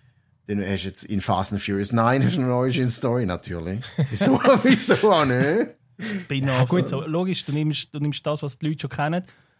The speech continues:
Speaker 2: äh, und, und gibst ihnen, gibst ihnen eine Story dazu. Du mu-, du hast den Vorteil, du musst nicht eine völlig neue, komplett neue Geschichte vermarkten,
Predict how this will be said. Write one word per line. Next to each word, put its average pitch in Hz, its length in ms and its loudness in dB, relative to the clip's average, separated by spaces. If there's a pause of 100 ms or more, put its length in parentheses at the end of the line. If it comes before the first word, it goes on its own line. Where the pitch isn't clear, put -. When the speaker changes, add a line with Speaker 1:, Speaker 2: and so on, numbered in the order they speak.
(160)
Speaker 2:
äh, 139 680 0
und, 135 280 -4
und 135 220 -6
gibst 139 200 -8
ihnen, 135 880 -4
gibst 139 160 -10
ihnen 139 100 -4
eine 131 80 -4
Story 147 280 -4
dazu. 151 200 -4
Du 143 100 -6
mu-, 147 220 -4
du 151 120 -4
hast 151 140 -2
den 139 80 -6
Vorteil, 147 360 -2
du 127 80 -4
musst 135 240 -4
nicht 131 160 -4
eine 123 60 -2
völlig 127 440 -6
neue, 123 220 -2 (260)
komplett 131 400 -6
neue 120 160 -2
Geschichte 131 320 -10
vermarkten, 113 560 -6